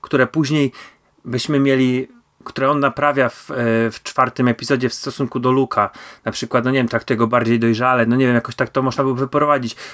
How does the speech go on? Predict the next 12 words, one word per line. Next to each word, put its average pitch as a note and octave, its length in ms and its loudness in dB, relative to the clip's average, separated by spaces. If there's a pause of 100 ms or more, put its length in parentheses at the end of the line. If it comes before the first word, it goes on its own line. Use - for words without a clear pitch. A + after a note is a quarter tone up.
Można F3 260 0
byłoby C3 200 0
się C3+ 100 -2
pobawić. A#2+ 360 0
Tutaj D#3+ 340 0 (280)
moje, D#3+ 260 2
mój D3+ 120 0
zarzut, C3+ 340 0 (240)
nie F3 200 2
ma D3+ 180 2
żadnej C3 340 0
stawki. B2+ 440 -2